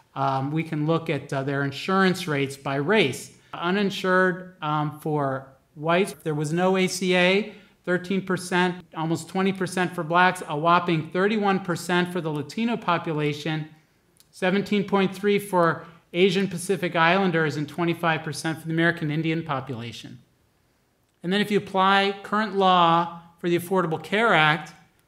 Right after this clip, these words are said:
um, that lo-, that rate has gone down to six point three for whites, eleven point three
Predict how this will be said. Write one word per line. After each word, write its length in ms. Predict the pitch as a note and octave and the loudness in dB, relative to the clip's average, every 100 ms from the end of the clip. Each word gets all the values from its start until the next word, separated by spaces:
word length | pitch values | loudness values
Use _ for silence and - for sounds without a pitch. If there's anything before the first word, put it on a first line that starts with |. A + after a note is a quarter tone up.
| _ - | _ -4
um, 260 | D#3 D#3+ | 0 2
that 220 | E3 F3+ F#3 | 4 2 2
lo-, 160 | F3+ | 0
that 240 | E3+ F3+ F#3 | 0 0 2
rate 180 | F#3 | 2
has 140 | F3+ F3 | 0 0
gone 240 | F3 E3+ | 0 2
down 220 | D#3+ D#3+ | 2 2
to 60 | D3 | 0
six 220 | - D#3 | -6 -8
point 240 | - D3 - | -6 -6 -4
three 160 | D3+ | -6
for 180 | C3 C#3 | -4 -6
whites, 540 | D3+ G#3 A#3+ A#3+ - - _ _ _ | 2 4 2 0 -10 -18 _ _ _
eleven 320 | D3+ E3 E3 | -2 0 -2
point 340 | E3+ E3 D#3+ D#3+ | -2 -2 -4 -6
three 560 | F3 E3 D#3+ D#3 D#3+ | -4 0 0 -2 -6